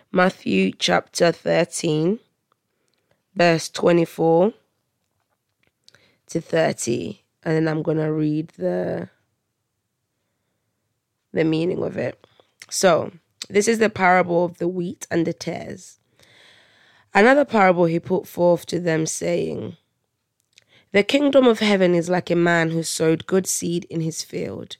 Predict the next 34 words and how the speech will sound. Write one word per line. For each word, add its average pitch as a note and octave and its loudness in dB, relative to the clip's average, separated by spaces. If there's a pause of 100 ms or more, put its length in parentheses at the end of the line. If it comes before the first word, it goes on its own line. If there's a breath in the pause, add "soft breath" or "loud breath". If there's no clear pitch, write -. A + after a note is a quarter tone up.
(560 soft breath)
But F#3+ 4
while B3 4
some, A3+ 2
while A#3 4
men A#3+ 4
slept, - -4
his F#3 -6
enemy G#3 2
came E3 -4
and D#3+ -4
sowed E3 -2
tares E3 -4
among E3 -4
the E3 -4
wheat E3 -6
and D#3+ -6
went - -6
his E3 -8
way. F3+ -10 (680 loud breath)
But - 2
when G#3 4
the G3 2
grain G3+ 2
had G#3+ -2
sprouted - -2
and F3+ -6
produced F3 -6
a F3+ -2
crop, - -8 (360 loud breath)
then F#3+ 4
the F3+ 0
tares A3 2
also A2+ -4
appeared. - -14